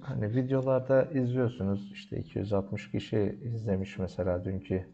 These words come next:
e, videoyu ama sadece iki üç kişi, e, yani tekrardan abone olmuş ve beğeni atmış. Yani bunların fazlalaşması, e, bu şekilde teşvik edici.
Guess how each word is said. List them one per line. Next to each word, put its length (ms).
e, 360
videoyu 400
ama 240
sadece 600
iki 240
üç 200
kişi, 380
e, 140
yani 460
tekrardan 560
abone 340
olmuş 460
ve 200
beğeni 300
atmış. 500
Yani 140
bunların 340
fazlalaşması, 960
e, 320
bu 60
şekilde 440
teşvik 440
edici. 400